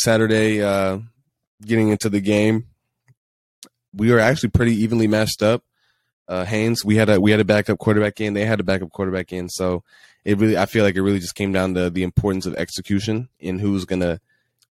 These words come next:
execute more than the other team. And, um, you know, first quarter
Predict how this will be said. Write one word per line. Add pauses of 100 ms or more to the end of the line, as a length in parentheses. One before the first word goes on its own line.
(140)
execute
more
than
the
other
team. (100)
And, (600)
um,
you
know,
first
quarter